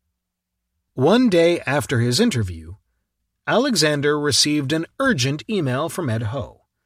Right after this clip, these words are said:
the X dot com co-founder. Ho told Alexander that X dot com was splitting up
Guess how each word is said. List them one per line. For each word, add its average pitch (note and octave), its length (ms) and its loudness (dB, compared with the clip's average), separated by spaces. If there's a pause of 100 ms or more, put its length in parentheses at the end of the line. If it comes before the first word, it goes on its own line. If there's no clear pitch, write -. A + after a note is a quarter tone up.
(300)
the B2+ 140 0
X - 260 2
dot C#3 240 -2
com G#2+ 300 -2
co-founder. - 800 -6 (880)
Ho E3+ 340 6
told C3 320 0
Alexander B2+ 640 0
that C3 140 -2
X B2 240 -2
dot A2+ 180 -6
com C3+ 340 -4
was D#3 140 0
splitting G3+ 400 0
up F#2 220 -10